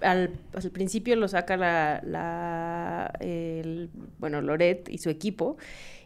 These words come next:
y mucha gente así como, "Ah, se lo filtraron directamente a Loret porque quieren golpear al presidente". Y fue así como,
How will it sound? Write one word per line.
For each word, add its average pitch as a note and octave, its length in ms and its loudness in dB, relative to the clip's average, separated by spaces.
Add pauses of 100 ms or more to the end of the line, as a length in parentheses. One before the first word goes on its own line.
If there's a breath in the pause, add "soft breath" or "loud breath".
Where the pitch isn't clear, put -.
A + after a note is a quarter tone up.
(100)
y A3+ 120 6
mucha G#3+ 260 10
gente G#3+ 240 6
así G3 160 4
como, F3+ 220 6
"Ah, F3+ 240 8
se F3+ 100 0
lo E3+ 100 0
filtraron F#3 460 0
directamente F3 500 -2
a E3+ 40 -2
Loret D#3 320 0
porque D#3 220 -4
quieren E3+ 200 -4
golpear E3 300 -2
al D#3+ 80 -2
presidente". - 640 -8
Y - 80 -4
fue F#3+ 180 0
así F3 180 -2
como, E3+ 440 -4